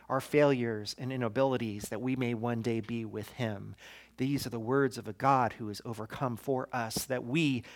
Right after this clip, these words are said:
might be overcomers, because we find that we are victorious through the victory of Jesus. Therefore, the cross and the resurrection are not the end of the Jesus story. They are simply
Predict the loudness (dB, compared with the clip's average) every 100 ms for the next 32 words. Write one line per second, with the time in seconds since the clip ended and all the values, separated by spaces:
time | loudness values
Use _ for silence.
0 | -10 2 2 2 -2 0 0 0 -2 0
1 | -2 -2 -2 -2 -2 -6 -10 -12 -8 -8
2 | -4 0 2 2 -2 -6 -20 -2 4 6
3 | 6 0 -4 -10 -4 0 2 2 2 -4
4 | -6 2 4 6 2 0 -4 -4 -2 -2
5 | -2 -4 -4 -4 -6 -8 -8 -10 -16 _
6 | -12 -10 -6 -4 -4 -10 -12 -10 -8 -10
7 | -14 _ _ _ _ _ _ _ _ _
8 | _ _ _ _ _ _ 12 12 12 8
9 | 8 12 12 12 8 -2 -6 -12 2 6
10 | 10 10 10 10 10 10 6 2 6 8
11 | 10 8 6 6 8 10 8 4 -4 2
12 | 6 6 6 4 2 2 2 6 8 10
13 | 10 6 2 -10 6 10 10 10 8 6
14 | 6 6 8